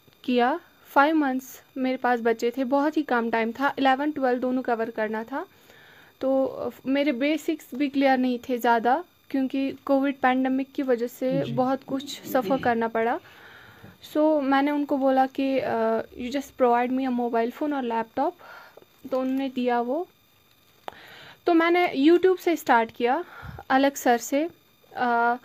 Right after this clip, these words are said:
Speaker 1: उन्होंने, अ, पहले मैंने उन-, अ, पहले मैंने उनका जो है मोटिवेशनल वीडियो देखा, उसी से मैंने स्टार्ट किया। उन्होंने बोला कि "मैं जानता हूँ आपके पास, अ, टाइम बहुत कम है, बग-, मगर अगर आप चाहो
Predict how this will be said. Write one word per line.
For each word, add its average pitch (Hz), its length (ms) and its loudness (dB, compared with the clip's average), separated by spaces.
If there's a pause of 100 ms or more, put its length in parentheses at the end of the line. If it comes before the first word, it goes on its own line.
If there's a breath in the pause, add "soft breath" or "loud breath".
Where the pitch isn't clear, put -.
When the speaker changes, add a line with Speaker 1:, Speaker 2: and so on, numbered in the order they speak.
(520 loud breath)
Speaker 1:
उन्होंने, 370 480 4
अ, 240 240 0
पहले 311 320 2
मैंने 311 300 2
उन-, 294 280 -4
अ, 247 80 -2
पहले 320 360 2
मैंने 302 260 2
उनका 285 300 0
जो 277 140 0
है 269 120 4
मोटिवेशनल 277 680 -2
वीडियो 240 320 0
देखा, 220 260 -2
उसी - 220 -4
से 285 120 -4
मैंने 247 220 -2
स्टार्ट 226 340 0
किया। 220 220 2
उन्होंने 320 380 0
बोला 254 340 2
कि 285 280 -4
"मैं 262 200 0
जानता 254 360 0
हूँ 294 140 0
आपके 262 220 -4
पास, 247 400 -4
अ, 233 260 -2
टाइम 285 460 2
बहुत 277 260 2
कम 247 260 0
है, 233 100 0
बग-, 247 220 0 (100)
मगर 311 280 8
अगर 311 240 8
आप 285 240 4
चाहो 277 460 4